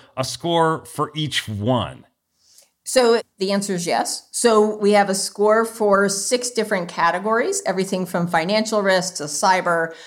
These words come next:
Speaker 2: to E S G to restricted countries, operational risk. And then we actually create an overarching I score. We have all of the information below it, but I, as a professional, need to have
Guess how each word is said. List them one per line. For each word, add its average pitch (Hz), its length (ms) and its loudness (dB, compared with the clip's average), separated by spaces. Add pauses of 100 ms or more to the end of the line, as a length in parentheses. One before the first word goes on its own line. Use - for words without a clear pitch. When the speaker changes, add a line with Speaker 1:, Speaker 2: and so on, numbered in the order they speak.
(200)
Speaker 2:
to 180 300 -2
E 180 160 0
S 175 200 -2
G 175 640 -4
to 170 220 -2
restricted 175 480 -6
countries, 180 580 -4 (200)
operational 202 460 2
risk. 196 300 2 (300)
And 220 180 2
then 233 160 4
we 233 140 4
actually 220 320 0
create 208 280 0
an 190 120 0
overarching 185 640 0
I 160 180 2
score. 151 480 0 (220)
We 220 260 -2
have 220 360 2
all 220 200 0
of 214 120 0
the 202 180 -2
information 196 580 0
below 170 340 2
it, 254 220 0 (280)
but 202 260 4
I, 214 220 2
as 302 160 -2
a 214 40 -6
professional, 240 880 -2
need 202 280 0
to 214 180 0
have 185 500 2